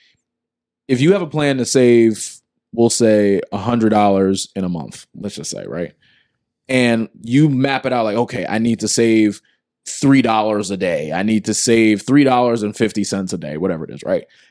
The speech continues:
And you get started and you're like, "Whoa, today I have an opportunity to save four dollars. That's fifty cents more.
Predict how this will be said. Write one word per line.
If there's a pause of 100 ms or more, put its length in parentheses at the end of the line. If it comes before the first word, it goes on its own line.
(260)
And (640)
you
get
started (420)
and
you're
like,
"Whoa,
today
I
have
an
opportunity
to
save
four
dollars. (440)
That's
fifty
cents
more.